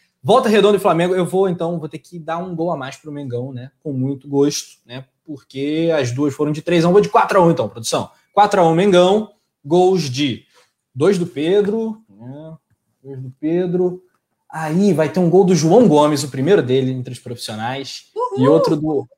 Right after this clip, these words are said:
Speaker 1: é, rapaz. E vai ter gol, olha só, do Mateuzinho.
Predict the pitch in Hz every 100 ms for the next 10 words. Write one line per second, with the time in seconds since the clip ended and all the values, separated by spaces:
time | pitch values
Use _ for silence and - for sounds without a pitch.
0 | _ _ _ 85 87 87 87 113 135 -
1 | 101 64 - _ _ _ 135 175 175 180
2 | 135 165 175 180 170 175 170 - - 135
3 | 147 160 180 180 127 123 147 120 110